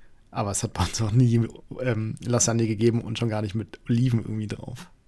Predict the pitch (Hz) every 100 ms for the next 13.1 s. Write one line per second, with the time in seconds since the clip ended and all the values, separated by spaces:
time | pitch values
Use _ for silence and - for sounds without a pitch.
0 | _ _ _ _ - - - - - -
1 | - - - - _ _ _ - - -
2 | - - - 104 104 107 110 107 104 104
3 | 101 98 - - - 104 127 147 160 143
4 | - - - - - - - 113 107 117
5 | - 107 110 107 - 120 117 110 107 104
6 | 104 123 - 113 - 120 120 - 107 -
7 | - - - - - _ _ - - -
8 | - - - - 127 120 123 120 120 120
9 | 92 - - - - 127 - 117 104 117
10 | 113 110 110 98 - 113 - 123 117 110
11 | 107 110 104 - 143 - 160 113 113 120
12 | - 117 113 113 117 113 - - 113 120